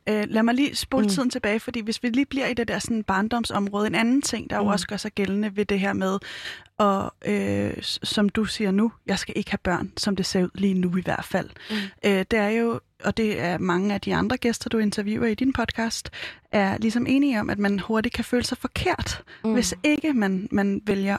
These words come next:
Speaker 1: at få børn. Øhm, er det en følelse, du kan genkende fra allerede i en tidlig alder, måske, øh, møntet på noget andet, det der med at føle sig forkert, eller ikke at passe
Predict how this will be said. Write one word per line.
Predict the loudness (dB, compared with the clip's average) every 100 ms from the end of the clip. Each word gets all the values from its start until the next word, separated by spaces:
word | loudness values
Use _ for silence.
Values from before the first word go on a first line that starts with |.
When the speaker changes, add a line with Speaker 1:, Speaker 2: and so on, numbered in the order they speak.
| -2
Speaker 1:
at |
få | -4 -4
børn. | -2 0 -2 -4 -8 -10 -14 _ 0
Øhm, | 2 2 -2 -4 _
er | -4 0
det | 2 2
en | 2
følelse, | 0 0 0 0 -4
du | -6
kan | -6 -2
genkende | 0 0 0 -2 -2 -4
fra | -4 -2 -2 0
allerede | 0 2 0 0 0
i |
en | -2
tidlig | 0 0 2
alder, | 0 0
måske, | 0 0 -2 -8 -6
øh, | -4 -2 -4 0
møntet | 2 2 0
på | 0
noget | 0 0 0
andet, | 0 2 0
det | -2
der | -2
med | -2
at | -2
føle | -2 -2
sig | -4
forkert, | -6 -6 -2 -2 -2 -4
eller | -4 -2
ikke | -4 -2
at | -2
passe | 0 0 0 -4